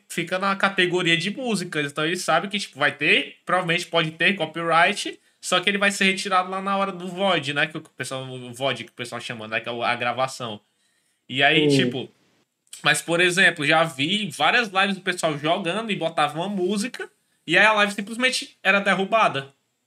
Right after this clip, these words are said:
Speaker 1: tá ligado?
Speaker 2: Ah, mas é, é o algoritmo, não, não chega nem a ser no, no quesito do, é, como posso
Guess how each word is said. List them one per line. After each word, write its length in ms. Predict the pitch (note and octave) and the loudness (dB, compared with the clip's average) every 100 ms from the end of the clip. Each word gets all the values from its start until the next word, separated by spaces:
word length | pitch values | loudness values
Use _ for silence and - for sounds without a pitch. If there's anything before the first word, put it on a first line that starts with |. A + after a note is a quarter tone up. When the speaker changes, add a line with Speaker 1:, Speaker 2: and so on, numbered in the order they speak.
| _ | _
Speaker 1:
tá 80 | B2+ | -8
ligado? 320 | A#2 - G4 | -6 0 6
Speaker 2:
Ah, 160 | F#4 | 6
mas 180 | D4 C4 - | 8 4 2
é, 160 | C4+ C#4 C#4+ | -4 -2 2
é 40 | B3+ | 6
o 100 | C4 | 6
algoritmo, 640 | C4+ D#4 A3+ G#3+ G#3+ F#3+ | 4 4 6 6 4 2
não, 160 | G3+ G3+ | 4 6
não 240 | A3+ A3+ | 8 6
chega 260 | A3 B3 B3 | 6 6 6
nem 100 | D4 | 6
a 20 | |
ser 220 | - A#3 A#3 | 4 6 8
no, 160 | A#3+ | 8
no 120 | A3+ | 8
quesito 880 | A3 A3+ G3 - G3 F3+ _ G#3 G#3 | 8 8 8 6 0 0 _ -4 2
do, 680 | G3 G3+ G3 F3+ E3+ D3+ C#3+ - _ _ _ _ _ _ _ _ | 6 10 10 8 6 6 4 -4 _ _ _ _ _ _ _ _
é, 380 | C#3 D3 C#3+ C#3 | 4 8 8 6
como 200 | C#3+ D#3 | 6 6
posso 240 | D#3+ D3+ | 4 4